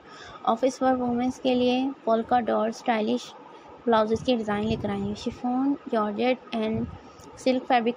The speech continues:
में आपको इन blouses के design देखने को मिलेंगे। polka dots blouses की ये बहुत ज़बरदस्त designs हैं, खूबसूरत outfits की ये ज़बरदस्त सी कलेक्शन है, आप इन्हें ज़रूर try कीजिएगा।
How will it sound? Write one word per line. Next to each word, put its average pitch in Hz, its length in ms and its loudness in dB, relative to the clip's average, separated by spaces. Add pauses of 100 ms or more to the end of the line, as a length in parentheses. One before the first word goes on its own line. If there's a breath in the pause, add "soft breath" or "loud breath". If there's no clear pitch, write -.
में 240 60 2
आपको 220 260 -2
इन 220 160 -2
blouses 214 380 0
के 254 80 0
design 208 340 -2
देखने 240 260 -2
को 240 100 -4
मिलेंगे। 233 320 0 (100)
polka 220 320 2 (120)
dots 226 320 0
blouses 220 460 0
की 247 100 0
ये 233 100 2 (100)
बहुत 214 220 0
ज़बरदस्त 240 380 0
designs 220 440 -2
हैं, 285 120 0 (580 loud breath)
खूबसूरत 262 400 2
outfits 240 360 2
की 247 180 0
ये 226 80 0
ज़बरदस्त 226 380 -2
सी 254 80 0 (120)
कलेक्शन 254 360 0
है, 302 100 2
आप 277 220 2
इन्हें 214 200 -2
ज़रूर 220 180 -2
try 240 200 0
कीजिएगा। 247 380 -2